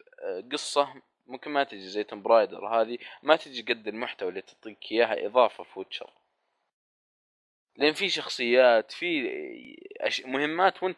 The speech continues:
تمشي بتروح مهمة ثانية تلقى مهمة في الطريق، فيه وراها قصة رهيبة، في وراها أشياء كثيرة.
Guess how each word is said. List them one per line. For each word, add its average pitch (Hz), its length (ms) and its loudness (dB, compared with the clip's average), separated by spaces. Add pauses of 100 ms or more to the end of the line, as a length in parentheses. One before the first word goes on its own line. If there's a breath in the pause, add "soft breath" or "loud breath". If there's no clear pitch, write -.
تمشي 139 520 -2
بتروح 135 400 -6
مهمة 131 360 -2
ثانية 143 460 -2 (320 loud breath)
تلقى 123 300 4
مهمة 127 300 -4
في 107 100 -18
الطريق، 113 500 0 (280)
فيه 151 300 2
وراها 127 460 4
قصة 120 380 -4
رهيبة، 110 560 -2
في 127 300 -6
وراها 117 520 2 (400 loud breath)
أشياء 123 400 2
كثيرة. 110 560 -6